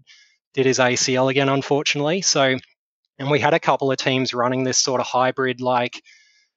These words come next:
backup hooker, two forward, and then sort of a utility guy who can cover forwards and backs, I guess, for that specific level of cover. So if they've got, like, a Farnworth who was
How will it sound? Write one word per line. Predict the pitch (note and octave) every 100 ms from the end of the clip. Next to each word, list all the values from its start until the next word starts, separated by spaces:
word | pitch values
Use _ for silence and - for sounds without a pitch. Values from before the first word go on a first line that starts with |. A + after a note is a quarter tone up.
| _ _ _
backup | - C3+ - C3+
hooker, | - C3 C#3 C3 B2+
two | - C#3 C3
forward, | - B2+ B2+ B2+
and | B2+
then | B2+ B2 B2
sort | - B2+
of | A#2
a | B2 A#2+
utility | A#2 A#2+ - C3+ B2+ B2+
guy | A#2+ A#2+ A#2+
who | A#2 B2
can | C3 B2
cover | - A#2+ B2 A#2+ - _ _
forwards | - C#3 B2+ B2 B2+
and | B2 B2
backs, | B2+ C#3+ - - - _ B2+
I | B2
guess, | C3 B2 - - - - _ _ -
for | C3+ C3
that | C3 -
specific | - - - C3 C3
level | C#3 B2+ B2+
of | A2+
cover. | B2+ B2+ G3
So | - C#3+ C3 B2+ - - - _ -
if | C#3
they've | C#3+ C#3
got, | D3 E3
like, | D#3+ E3
a | D#3+
Farnworth | - - B2 C3 C3+ B2+ B2 -
who | B2+
was | B2 - -